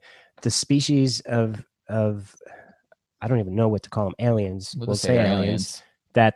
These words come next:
Speaker 1: they come across are wacky and offbeat, and, like, s-, something is wrong with these people. Um, it, it just seems like they're just s-,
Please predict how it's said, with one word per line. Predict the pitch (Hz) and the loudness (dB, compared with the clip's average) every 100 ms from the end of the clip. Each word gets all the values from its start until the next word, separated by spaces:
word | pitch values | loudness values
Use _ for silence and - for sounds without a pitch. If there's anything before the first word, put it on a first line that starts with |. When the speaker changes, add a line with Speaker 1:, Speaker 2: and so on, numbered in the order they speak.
| - | 2
Speaker 1:
they | 110 | 0
come | - 139 127 | 4 6 6
across | 143 - 139 156 - - - _ _ _ _ - | 6 4 4 4 2 -6 -12 _ _ _ _ 2
are | 113 110 110 110 110 110 113 | 6 8 8 6 4 2 -2
wacky | 107 101 123 165 175 190 - _ _ _ | -2 0 -2 -2 -2 -4 -8 _ _ _
and | 104 107 104 92 _ | -2 -2 -2 -6 _
offbeat, | 101 143 - 135 123 - _ _ _ _ - | 2 2 2 2 2 0 _ _ _ _ -2
and, | 107 101 101 101 - _ _ 107 | 0 0 -2 -6 -10 _ _ -10
like, | 101 | -8
s-, | - - - _ | -8 -10 -12 _
something | - - 190 175 | -12 -2 2 4
is | 135 110 | 4 2
wrong | 101 - 127 | 0 0 0
with | 117 - | 0 -4
these | 101 | -8
people. | 104 117 - 90 101 - _ _ _ _ | -4 -6 -4 -8 -10 -18 _ _ _ _
Um, | 101 95 98 101 98 104 - _ _ _ - | -2 0 0 -2 -4 -6 -10 _ _ _ -6
it, | 117 - | -4 -2
it | 120 | -2
just | - 127 | 2 2
seems | - 127 123 | 4 4 4
like | 120 113 - | 4 2 4
they're | 117 113 113 107 - _ _ _ _ _ _ _ _ _ _ _ _ _ _ _ - - - - | 4 6 4 0 -6 _ _ _ _ _ _ _ _ _ _ _ _ _ _ _ -16 -14 -14 -4
just | 127 - - - | -2 -2 -6 -8
s-, | - - | -8 -8